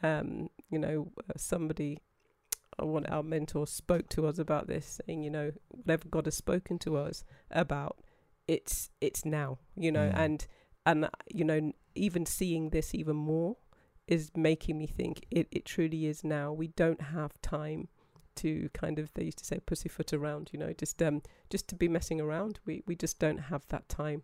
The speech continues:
Speaker 2: Mm.
Speaker 1: anymore. And I think God is really, he's prepared us, and he, we are born into a time
Speaker 2: Such
Speaker 1: such
Speaker 2: as
Speaker 1: as this,
Speaker 2: this. Yeah, absolutely.
Speaker 1: um, for that particular reason.
Speaker 2: Absolutely.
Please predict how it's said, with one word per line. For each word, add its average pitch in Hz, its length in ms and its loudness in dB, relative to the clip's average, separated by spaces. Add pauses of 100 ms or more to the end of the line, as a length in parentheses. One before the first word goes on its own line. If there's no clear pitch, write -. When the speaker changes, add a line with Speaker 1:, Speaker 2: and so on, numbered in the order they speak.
Speaker 2:
Mm. 90 340 0 (100)
Speaker 1:
anymore. 151 640 2
And - 160 0
I 156 80 0
think - 320 -4 (240)
God 160 180 6
is 156 200 -2
really, 151 380 0 (220)
he's 170 140 2
prepared 208 500 6
us, - 360 -4 (340)
and 165 120 4
he, - 140 0
we 156 160 2
are 147 80 4
born 180 380 6
into 165 640 0
a 151 80 -4
time 151 380 -2 (280)
Speaker 2:
Such - 300 4
Speaker 1:
such - 40 2
Speaker 2:
as 180 60 8
Speaker 1:
as 175 160 4
this, 170 360 8
Speaker 2:
this. 80 100 0
Yeah, 92 140 6
absolutely. 90 460 2
Speaker 1:
um, 143 280 2
for 151 540 -2 (160)
that - 240 -4
particular - 500 0
reason. 147 540 -8 (120)
Speaker 2:
Absolutely. 82 680 -4